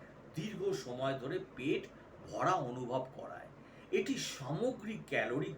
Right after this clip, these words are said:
গ্রহণ কমাতে পারে এবং অতিরিক্ত খাওয়া রোধ করতে পারে। কম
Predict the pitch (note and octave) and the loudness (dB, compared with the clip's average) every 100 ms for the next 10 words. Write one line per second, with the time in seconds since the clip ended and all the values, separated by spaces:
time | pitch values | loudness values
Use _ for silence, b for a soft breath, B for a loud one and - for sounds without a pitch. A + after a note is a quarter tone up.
0 | A#2 A2+ D#3+ G#3 G#3+ A#2 A#2 B2+ E3+ D3 | -2 0 0 -4 -4 -4 -4 -4 -4 -4
1 | G#2+ G#2+ - - - B B C3+ D#3+ G3 | -2 -2 -4 -10 -16 B B -4 0 0
2 | - F#3 - B3 A#3 - D3 - G2 B2+ | 4 4 4 -2 -4 -2 -2 -2 -2 2
3 | G#3+ B2+ C3 - A2+ - G#2 - - - | 2 2 -2 -4 -8 -8 -10 -12 -12 -14
4 | - - - - - B B B B - | -16 -18 -18 -20 -20 B B B B 4
5 | F3+ A3 | 6 6